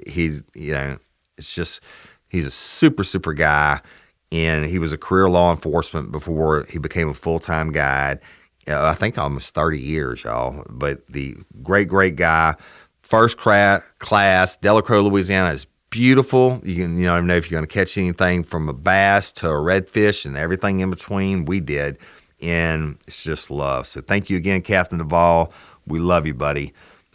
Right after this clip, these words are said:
Um, also,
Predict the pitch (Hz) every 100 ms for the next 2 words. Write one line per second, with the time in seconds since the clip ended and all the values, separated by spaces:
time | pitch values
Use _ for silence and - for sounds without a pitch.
0 | - - - 82 80 78 73 71 - _
1 | _ _ _ _ _ _ _ _ - 120
2 | 190 - 82 76 80